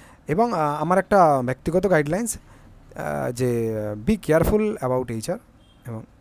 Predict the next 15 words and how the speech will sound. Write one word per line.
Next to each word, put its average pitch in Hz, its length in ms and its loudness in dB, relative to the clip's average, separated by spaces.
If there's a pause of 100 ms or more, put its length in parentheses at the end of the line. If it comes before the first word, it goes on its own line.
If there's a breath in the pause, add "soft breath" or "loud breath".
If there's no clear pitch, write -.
(220)
এইচআরের 117 340 -8
কথা, 120 240 -8 (440 soft breath)
আহ, 113 300 -6
ভাববেন, 135 460 -2 (240)
এইচআর 120 260 -4
ম্যানেজার, 117 380 -4 (720)
ঠিক - 120 -16
আছে? - 160 -12 (120)
এইচআর 196 240 0
ম্যানেজার 208 300 4
আপনার 185 220 4
টেকনিক্যাল 156 440 0
নলেজ 139 240 0
দেখবে 147 260 2
না, 196 140 -4